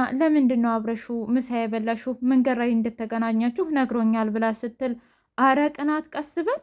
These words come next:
ታዲያ፣ ምግብ መብላት ምን ችግር አለው ዳኒ? እኔ በፍጹም እንደዚህ ማድረግ አልፈልግም" ብሎ ዳኒ ተናዶ ሄደ። "በአንቺ የተነሳ ሰው መግደል ካለብኝ እገላለሁኝ" አለ። ትሁትን ምክር ጠየቃት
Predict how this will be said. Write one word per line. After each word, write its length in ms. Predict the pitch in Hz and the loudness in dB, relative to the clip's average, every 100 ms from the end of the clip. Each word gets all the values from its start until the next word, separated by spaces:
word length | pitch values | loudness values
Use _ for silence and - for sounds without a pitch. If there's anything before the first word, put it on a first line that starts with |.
| _ _ _ - | _ _ _ -2
ታዲያ፣ 280 | 427 440 415 | 2 2 2
ምግብ 320 | 392 359 349 | 0 0 2
መብላት 380 | 320 302 277 269 | 2 2 0 -2
ምን 140 | 262 254 | 0 0
ችግር 320 | 254 254 247 | -2 -4 0
አለው 240 | 240 240 247 | 0 0 0
ዳኒ? 240 | 285 294 254 - | 2 2 0 -2
እኔ 140 | 330 330 | -2 0
በፍጹም 540 | 294 285 247 - 285 247 | -2 -4 -8 -6 -6 -2
እንደዚህ 420 | 311 285 262 226 | 0 2 2 2
ማድረግ 380 | 233 233 226 233 - | 2 2 -2 -4 -4
አልፈልግም" 680 | 262 233 240 226 233 247 226 - _ _ _ 240 | -4 -4 -4 0 2 2 0 -4 _ _ _ -2
ብሎ 260 | 233 277 262 240 226 | 2 6 6 4 2
ዳኒ 300 | 214 262 247 240 | 2 2 4 0
ተናዶ 440 | 233 240 233 220 240 | -2 -2 -2 -2 -4
ሄደ። 220 | 233 233 254 226 _ _ - | 0 2 2 0 _ _ 2
"በአንቺ 300 | 320 339 330 | 4 4 2
የተነሳ 520 | 294 277 269 254 254 285 262 - | 0 0 0 0 2 2 2 0
ሰው 240 | - 302 294 262 | 2 4 4 4
መግደል 380 | 254 247 247 226 | 0 0 -2 0
ካለብኝ 580 | 247 226 226 214 262 247 | -2 0 -2 -2 -4 0
እገላለሁኝ" 840 | 269 269 247 226 220 220 220 220 226 | 0 2 2 2 0 0 -2 -2 -2
አለ። 160 | 226 240 247 - _ _ _ _ _ _ | 2 2 0 -2 _ _ _ _ _ _
ትሁትን 520 | 330 294 294 - 269 240 233 226 - | -2 0 0 2 2 2 2 0 -2
ምክር 340 | 262 302 269 262 | 0 0 0 -4
ጠየቃት 600 | 247 240 233 233 - 226 | -2 0 0 0 0 -2